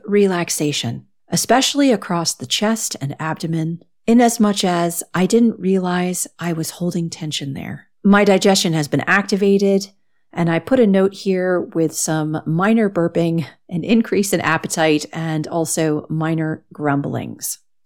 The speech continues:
So definitely a digestive activation. It also says here that I experienced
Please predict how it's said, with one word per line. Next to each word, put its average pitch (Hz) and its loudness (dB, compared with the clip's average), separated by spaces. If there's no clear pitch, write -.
So 160 -2
definitely 208 0
a 135 -4
digestive 143 -4
activation. 120 -8
It 202 2
also 240 4
says 147 -2
here 139 -2
that 190 2
I 196 2
experienced 226 2